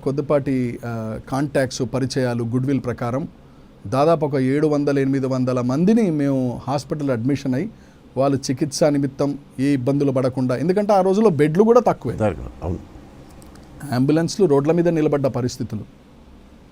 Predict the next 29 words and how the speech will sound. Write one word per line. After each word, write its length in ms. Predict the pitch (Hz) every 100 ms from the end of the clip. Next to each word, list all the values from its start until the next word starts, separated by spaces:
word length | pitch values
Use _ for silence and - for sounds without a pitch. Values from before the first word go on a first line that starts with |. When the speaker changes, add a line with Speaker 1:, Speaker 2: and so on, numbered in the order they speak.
| - - -
Speaker 1:
అలా 200 | 143 147
కాకుండా 520 | 139 147 185 185 233 - - - - -
సర్వీస్ 500 | - 180 269 - -
చేయాలి 480 | 175 170 151 147 131 - - - - - 143
అని 220 | 190 202
ఇదం 300 | 151 202 202
వైద్యవాణి 760 | 160 165 139 170 156 147 143 135 - 135
అని 100 | 135
మేము 160 | 127
స్టార్ట్ 380 | 120 - 117 -
చేయడం 180 | 127 123
జరిగింది. 440 | 120 127 147 214 254 - - - - -
నా, 400 | 110 117 135 151 -
నేను 380 | 127 147 214 247
పాజిటివ్ 520 | 165 156 226 196 277
వచ్చినా 320 | 240 - 214
కూడా, 260 | 175 143 -
నాకు 300 | 139 208 247
కరోనా 280 | 208 208 214
పాజిటివ్ 400 | 202 180 - 156
వచ్చింది, 300 | - 131 131
కొన్ని 260 | - 165
వందల 440 | 143 117 202 285 285
కాల్స్ 360 | 247 240 226
పర్సనల్గా 380 | 180 175 190 185
నేను 200 | 147 135
అటెండ్ 300 | 120 123 113
చేశాను. 460 | 117 - - - 165
Because 340 | 180 233 -